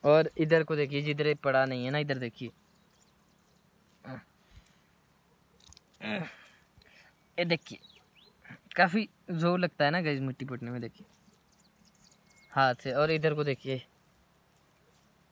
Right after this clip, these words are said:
अभी बरसात में ये हाल है जब इसका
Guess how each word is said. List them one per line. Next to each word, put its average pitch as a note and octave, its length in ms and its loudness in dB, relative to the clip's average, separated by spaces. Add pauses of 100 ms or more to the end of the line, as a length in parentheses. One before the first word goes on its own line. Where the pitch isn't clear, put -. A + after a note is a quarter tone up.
(920)
अभी D#3+ 280 4
बरसात D#3 520 4
में D#3 120 0
ये C#3 220 0
हाल A#2+ 300 -2
है A#2+ 60 -4
जब A#2+ 200 -4
इसका B2 380 0